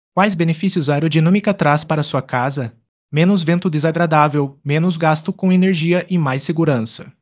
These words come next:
A aerodinâmica pode ajudar a economizar energia? Sim. Prédios bem pensados reduzem o uso de ar-condicionado. É caro testar em túneis de vento. Pode ter custo, mas evita surpresas caras na obra.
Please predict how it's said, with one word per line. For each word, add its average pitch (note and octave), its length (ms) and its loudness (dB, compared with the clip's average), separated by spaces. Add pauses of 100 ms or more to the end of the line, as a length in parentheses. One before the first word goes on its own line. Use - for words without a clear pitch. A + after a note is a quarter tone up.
(240)
A D#3 100 -2
aerodinâmica D#3+ 580 -2
pode F3+ 280 -4
ajudar D3+ 340 -4
a E3+ 40 -4
economizar E3+ 520 -2
energia? D3+ 580 -6 (340)
Sim. B2 280 2 (320)
Prédios E3 380 0
bem E3+ 220 2
pensados D#3 560 0
reduzem F3 420 0
o E3 80 0
uso C#3+ 200 -2
de C3+ 120 0
ar-condicionado. C#3+ 1000 -2 (320)
É D#3 80 -10
caro E3+ 220 0
testar F#3 340 -4
em F3+ 80 -2
túneis F3+ 260 -2
de D#3+ 80 -2
vento. A#2+ 460 -6 (340)
Pode G3+ 220 0
ter E3+ 200 -2
custo, E3 540 -4
mas F3 220 0
evita E3+ 320 -2
surpresas F#3 640 -4
caras D3+ 320 -2
na E3 180 0
obra. A#2 380 -6